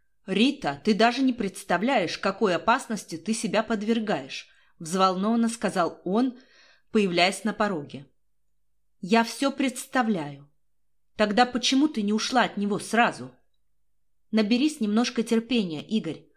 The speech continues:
Скоро всё разрешится". Я не стала рассказывать ему о сегодняшней ночи, потому что он, как и любой здравомыслящий человек, не поверил бы ни одному моему слову. Нет, вы подумайте только,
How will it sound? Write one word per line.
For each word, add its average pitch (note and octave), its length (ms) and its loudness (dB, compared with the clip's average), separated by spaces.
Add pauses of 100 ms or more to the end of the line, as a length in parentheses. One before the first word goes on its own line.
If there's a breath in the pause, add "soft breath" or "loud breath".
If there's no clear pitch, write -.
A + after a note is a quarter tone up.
(120)
Скоро C#4+ 540 -2
всё - 280 2
разрешится". A3+ 840 -4 (840)
Я A3+ 220 2
не C4+ 140 -2
стала A3+ 340 0
рассказывать F#3 680 -2
ему F#3+ 280 -2
о F3+ 80 -2
сегодняшней F3+ 680 -4
ночи, G#3+ 520 -2 (220 loud breath)
потому G#3 320 0
что G3 340 -2
он, C#4+ 320 -2
как G#3+ 220 0
и A3 60 2
любой A3 300 2
здравомыслящий F#3+ 920 -2
человек, G#3 560 -2 (380 soft breath)
не A#3 100 2
поверил A#3+ 500 2
бы E3 140 -4
ни E3+ 140 -4
одному F#3 400 0
моему G3+ 340 0
слову. D#3 580 -8 (640)
Нет, G#3+ 480 0 (360)
вы A3 120 2
подумайте B3 600 2
только, D#3 520 -4